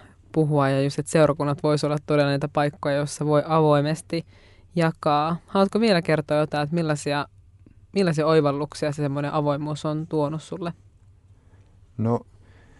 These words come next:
Speaker 2: ainakin semmoinen ajatus tulee heti tosta mieleen, että luultavasti oli su-,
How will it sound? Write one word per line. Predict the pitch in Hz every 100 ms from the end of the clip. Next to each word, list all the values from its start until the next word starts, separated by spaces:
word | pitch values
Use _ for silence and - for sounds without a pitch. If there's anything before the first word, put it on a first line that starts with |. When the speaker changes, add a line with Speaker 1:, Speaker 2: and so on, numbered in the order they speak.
| - - - - - -
Speaker 2:
ainakin | 127 147 135
semmoinen | - - 139 139 120 107
ajatus | 101 98 98 -
tulee | 95 98 95
heti | 95 90
tosta | 90 -
mieleen, | 95 101 98 90 87 87 87 - - - - -
että | 90 - 92 85 - - - -
luultavasti | 110 147 120 101 104 104 -
oli | 98 101
su-, | 95 95